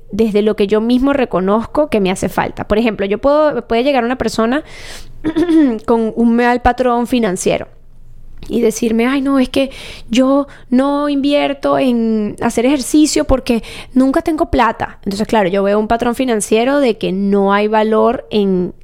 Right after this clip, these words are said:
¿sabes? En que es una inversión para que tú estés sano y que tú siempre eres un ser abundante. Yo puedo verlo.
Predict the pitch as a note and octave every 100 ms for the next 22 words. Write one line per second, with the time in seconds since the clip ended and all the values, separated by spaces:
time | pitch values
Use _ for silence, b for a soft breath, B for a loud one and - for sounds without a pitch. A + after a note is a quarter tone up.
0 | - - A3 G3+ A3 F#3 - G#3 F#3+ G3
1 | A3 F3+ - F#3+ G3+ G#3 - F3+ - F#3+
2 | - G3 F#3 A#3 - B B B A3 G#3+
3 | G#3 G#3+ - A3 A3 A3+ A3 G#3 G3+ G#3
4 | F#3+ - F#3+ - - F#3 G3+ B3 A3+ G#3+
5 | F#3+ D#3 -